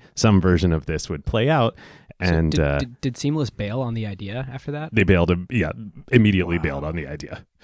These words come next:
Speaker 1: The meal delivery was working great, and, um, as the voicemail said, you know, Jason had a young family. Like, I, I would do the exact same thing if
Speaker 2: Yep.
Speaker 1: I were in his position. And, uh, so that was the end of Seamless Wheels. <laughs>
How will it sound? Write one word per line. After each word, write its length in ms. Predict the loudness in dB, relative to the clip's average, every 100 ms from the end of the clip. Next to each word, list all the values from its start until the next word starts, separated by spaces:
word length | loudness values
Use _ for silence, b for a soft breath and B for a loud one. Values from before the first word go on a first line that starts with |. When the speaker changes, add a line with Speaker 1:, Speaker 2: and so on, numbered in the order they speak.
| B B
Speaker 1:
The 80 | 2
meal 180 | 4 6
delivery 340 | 6 6 8 8
was 180 | 8
working 400 | 6 2 0 -2 -6
great, 320 | 2 4 4 2
and, 340 | 0 2 -2 b b b _
um, 200 | -4 -2 -4
as 200 | -6 -6
the 80 |
voicemail 380 | -4 -2 0 0
said, 240 | 2 2 4
you 60 |
know, 100 | 2
Jason 280 | 0 -2 -2
had 100 | 0
a 40 |
young 180 | 0 -2
family. 480 | 2 2 6 6 4 b b -10
Like, 220 | -8 -8 -10
I, 80 | -10 -12 -20 -20
I 240 | -8 -6 -6 -12 -18 -20 -14
would 240 | 0 2 4
do 140 | 4
the 120 | 4
exact 420 | 0 0 -4 -4 -4
same 200 | -6 -6
thing 260 | -12 -14 -6
if 100 | -4
Speaker 2:
Yep. 80 | -4
Speaker 1:
I 100 | -4
were 100 | -6
in 280 | -8 -10 -10 _
his 180 | -2 -2
position. 480 | 0 -8 -8 -8 -8 B B -2
And, 480 | 2 4 4 4 4
uh, 260 | 2 2 0
so 140 | 2
that 160 | 2 2
was 140 | 2
the 140 | 2 2
end 180 | 0 -2
of 80 | -4
Seamless 340 | -6 -6 2
Wheels. 300 | 2 2 -2
<laughs> 60 | 2